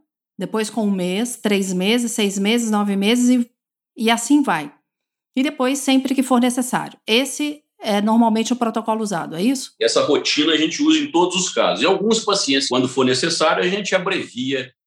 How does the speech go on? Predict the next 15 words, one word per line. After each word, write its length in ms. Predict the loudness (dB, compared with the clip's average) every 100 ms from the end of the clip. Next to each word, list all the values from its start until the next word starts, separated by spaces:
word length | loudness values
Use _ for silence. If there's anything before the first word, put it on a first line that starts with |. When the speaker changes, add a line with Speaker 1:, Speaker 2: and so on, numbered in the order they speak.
| _ -8
Speaker 2:
esses 240 | -6 -6
controles. 540 | 0 0 0 -6 -4 2
Mas 240 | 2 4
uma 180 | 4 2
semana, 680 | 2 -2 0 0 -2 -6 -12 -12
trinta 360 | -8 -2 -2
dias, 720 | 0 0 0 0 -2 -4 -6 _ _ -6
noventa 580 | 0 0 2 0 0 -2
dias, 760 | -4 -6 -6 -6 -10 -12 -14 _ _
né? 280 | -4 -4 -4 _ _
Cento 440 | -8 -2 0 0 2
e 40 |
oitenta 520 | 0 2 0 0 -2
dias, 540 | -2 -4 -2 -2 -6 -8
duz-, 340 | -8 -6 -8